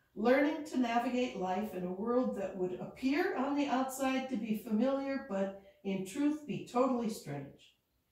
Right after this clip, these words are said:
It felt as though our parents had thrown us into the ocean and said, "Swim!" But we did it. We swam. We played along.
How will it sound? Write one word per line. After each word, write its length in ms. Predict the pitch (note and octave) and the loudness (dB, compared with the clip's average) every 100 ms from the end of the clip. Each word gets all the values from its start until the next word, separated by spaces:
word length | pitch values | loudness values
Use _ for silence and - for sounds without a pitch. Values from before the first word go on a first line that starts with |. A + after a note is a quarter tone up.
| _ _ _ | _ _ _
It 220 | A3+ A3 | -2 2
felt 320 | C4 D4 D#4+ B3+ | 6 6 4 0
as 140 | G#3+ | -2
though 300 | A3 A3 A3 | -2 0 -2
our 280 | E3 F3 - - | -2 -4 -8 -4
parents 480 | C4 C4+ B3 - | -2 0 -2 -4
had 180 | F3 - | -10 -12
thrown 380 | - G#3 C4+ D#4 | -10 -2 -2 0
us 180 | - - | -2 -2
into 240 | A#3+ A3+ | -2 -2
the 200 | G#3+ G3+ | -2 -2
ocean 380 | G3 G3 G3 F#3 | 0 0 -2 -2
and 220 | F3+ F3 | -2 -2
said, 340 | - E3 E3 - | -4 -2 -4 -4
"Swim!" 560 | - A#4+ G4+ - D3 - - - _ _ _ _ - _ _ _ _ D#3+ | -4 4 4 4 0 -8 -18 -20 _ _ _ _ -20 _ _ _ _ 2
But 360 | F3+ - - - _ _ _ _ - | 4 4 -2 -16 _ _ _ _ 0
we 220 | B3 G#3+ | 0 2
did 200 | G3 E3 | 2 2
it. 380 | - - - - _ _ _ _ _ _ _ _ - | -2 -12 -20 -20 _ _ _ _ _ _ _ _ -4
We 220 | G3+ C4+ | 0 0
swam. 640 | - B3 F#3+ D#3 - - _ _ _ _ _ _ _ | 0 -2 0 -2 -4 -12 _ _ _ _ _ _ _
We 320 | B3 B3 - | 4 4 0
played 420 | - A#3+ C4 C#4+ C#4+ | -6 0 2 2 2
along. 640 | C4 A#3 - - - | 4 4 2 0 -6